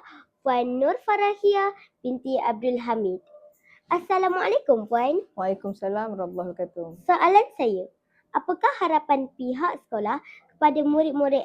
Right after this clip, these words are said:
Speaker 1: S K P N G dalam menyemarakkan semangat patriotism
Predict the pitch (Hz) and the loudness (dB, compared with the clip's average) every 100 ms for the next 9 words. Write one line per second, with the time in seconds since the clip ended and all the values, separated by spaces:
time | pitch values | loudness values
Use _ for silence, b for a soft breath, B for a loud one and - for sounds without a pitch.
0 | 240 - 254 247 240 240 339 b b - | -4 -4 -4 -4 -8 -6 -8 b b -2
1 | 339 359 339 349 339 349 349 359 - - | 2 6 6 8 6 4 4 0 -4 -2
2 | 262 233 240 233 233 254 240 - 285 277 | -2 -2 -4 -4 0 0 -2 -4 -6 -2
3 | 294 294 311 262 320 370 | -4 -4 -6 -2 2 2